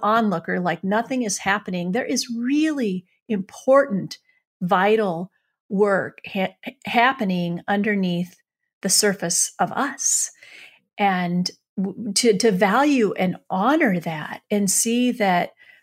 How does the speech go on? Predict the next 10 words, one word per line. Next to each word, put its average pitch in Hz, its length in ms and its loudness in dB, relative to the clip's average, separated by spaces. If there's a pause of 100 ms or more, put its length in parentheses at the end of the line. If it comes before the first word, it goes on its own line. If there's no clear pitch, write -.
(800)
it 214 220 4
produces 208 640 2
something 180 600 0 (120)
better 196 560 4
in 196 140 2
the 185 60 2
next 175 340 0
growing 190 340 -2
season. - 600 -6 (540)
As, 180 580 2